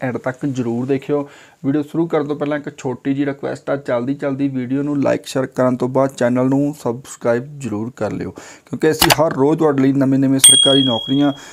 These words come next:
ਸਰਕਾਰੀ ਸਹੂਲਤਾਂ ਦੀ ਜਾਣਕਾਰੀ ਲੈ ਕੇ ਆਉਂਦੇ ਰਹਿੰਦੇ ਹਾਂ। ਤੁਸੀਂ ਸਾਡੇ WhatsApp, Telegram ਗਰੁੱਪ ਨੂੰ ਵੀ ਜੁਆਇਨ ਕਰ ਸਕਦੇ ਹੋ,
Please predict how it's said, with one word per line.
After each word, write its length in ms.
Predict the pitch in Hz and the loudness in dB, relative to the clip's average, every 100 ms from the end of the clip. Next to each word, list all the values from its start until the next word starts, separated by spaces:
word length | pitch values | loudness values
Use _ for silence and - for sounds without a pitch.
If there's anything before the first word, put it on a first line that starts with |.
| - - | -12 -6
ਸਰਕਾਰੀ 380 | 143 151 147 | 0 2 2
ਸਹੂਲਤਾਂ 400 | 143 156 135 131 | 2 0 0 0
ਦੀ 120 | 127 135 | 0 0
ਜਾਣਕਾਰੀ 500 | 127 120 117 127 127 | 0 -2 0 0 0
ਲੈ 140 | 123 | -2
ਕੇ 120 | 120 | -2
ਆਉਂਦੇ 220 | 127 131 | -2 0
ਰਹਿੰਦੇ 220 | 143 143 147 | 2 2 0
ਹਾਂ। 80 | |
ਤੁਸੀਂ 180 | 143 139 | -2 -4
ਸਾਡੇ 260 | 143 143 151 | -2 -2 -2
WhatsApp, 440 | 123 123 - 147 | -2 -2 -2 -4
Telegram 600 | 143 139 139 143 139 143 | -2 0 0 2 0 0
ਗਰੁੱਪ 220 | 127 117 | -2 -2
ਨੂੰ 140 | 135 131 | -2 0
ਵੀ 120 | 131 | 0
ਜੁਆਇਨ 320 | 131 113 104 | -2 -4 -4
ਕਰ 160 | - 117 | -4 -4
ਸਕਦੇ 380 | - 131 135 151 | -4 -4 0 0
ਹੋ, 140 | 147 | -2